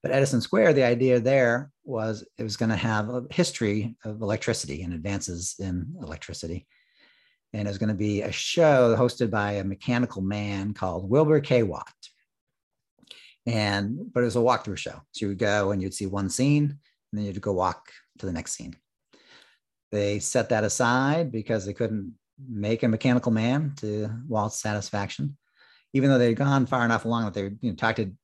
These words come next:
G E about it. G E was gonna be a sponsor, and so they were all on board with that. So that idea got shelved. But if you know anything from listening to the show and other bits of Disney history, ideas never go away forever at Disney. They always kinda come back, you know.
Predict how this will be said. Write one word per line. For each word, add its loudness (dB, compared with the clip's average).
G -2
E 4
about 2
it. 2
G -4
E -2
was -8
gonna -8
be -6
a -6
sponsor, -4
and -12
so -14
they -6
were -4
all -4
on -4
board -2
with -12
that. -4
So 0
that 4
idea 4
got 2
shelved. -4
But -4
if -12
you -2
know 2
anything 2
from -2
listening -2
to -2
the -2
show -2
and -4
other -2
bits -4
of -2
Disney -2
history, -2
ideas 4
never 4
go 4
away 0
forever -2
at -4
Disney. -6
They -4
always -4
kinda -6
come -8
back, -10
you -12
know. -14